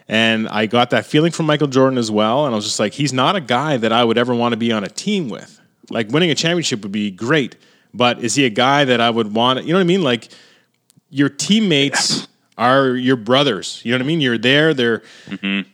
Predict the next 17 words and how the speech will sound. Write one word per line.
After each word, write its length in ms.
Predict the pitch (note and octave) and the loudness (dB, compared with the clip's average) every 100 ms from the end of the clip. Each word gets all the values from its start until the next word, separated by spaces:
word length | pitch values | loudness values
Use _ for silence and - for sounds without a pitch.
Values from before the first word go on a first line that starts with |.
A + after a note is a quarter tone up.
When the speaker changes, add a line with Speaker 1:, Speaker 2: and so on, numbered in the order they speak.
| - | -4
Speaker 1:
and 180 | B2+ B2+ | 0 0
it's 140 | - | 0
just, 420 | D3 C3+ - - - _ _ _ | 0 0 -4 -12 -16 _ _ _
you 140 | - C3+ | -6 -4
know, 160 | D#3 - _ - | -4 -10 _ -8
he's 420 | B2+ A2 C#3+ A#2+ | -6 -4 -4 -2
just 180 | D3 C3+ | -2 0
not 200 | B2+ D3+ | 0 0
a 40 | |
guy 320 | C3+ B2+ F#3 C#3 | 0 0 0 0
that 120 | B2+ | 0
I 60 | |
would 180 | B2 B2+ | 0 0
wanna 220 | B2+ C3+ | 0 0
be 140 | B2+ B2+ | 0 0
associated 540 | - D3 E3+ C3+ A#2 | 0 -2 -2 0 0
with. 260 | G#2 G#2+ | -2 -6